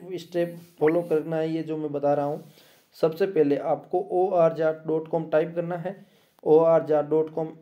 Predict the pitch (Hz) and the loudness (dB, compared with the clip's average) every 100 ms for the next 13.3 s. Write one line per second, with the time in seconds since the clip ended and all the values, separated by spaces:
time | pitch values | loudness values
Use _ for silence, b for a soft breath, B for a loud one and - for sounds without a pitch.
0 | - 156 135 131 139 156 156 156 175 170 | -12 -10 -10 -4 2 4 4 0 -4 -8
1 | - 156 170 175 165 185 175 - 170 165 | -12 -4 2 4 2 -2 -4 -6 -6 -4
2 | 170 170 170 170 170 170 170 170 160 160 | -6 -2 -4 0 -2 0 -4 -4 -4 -4
3 | - 165 147 160 156 143 107 107 113 117 | -4 -6 -4 -4 -2 -2 -4 -8 -10 -6
4 | 147 143 147 151 151 156 165 175 170 B | -6 -4 -6 -6 -4 -6 -6 -8 -12 B
5 | B 175 170 - 165 165 165 147 147 - | B -2 -2 0 0 0 0 0 -2 -8
6 | 160 151 151 147 156 165 165 160 165 185 | -6 -4 -4 -4 -2 -2 0 0 0 -4
7 | 202 b b b 156 151 165 147 139 131 | -6 b b b -8 -4 -2 0 0 -2
8 | 151 147 160 165 170 165 156 165 160 151 | -6 -4 -4 -4 -6 -6 -8 -4 -4 -2
9 | 156 156 - 156 160 170 165 175 170 - | -4 -4 -6 -6 -6 -6 -4 -4 -6 -8
10 | 147 - 185 170 151 117 139 139 165 156 | -8 -4 -2 0 0 0 -2 -4 -10 -8
11 | 165 170 160 151 165 160 170 170 165 160 | -6 -4 -2 -2 -4 -2 0 0 -2 -2
12 | 165 160 156 151 156 - 175 175 170 170 | 0 2 2 0 -4 -6 -4 0 -2 0
13 | 175 185 | -4 -4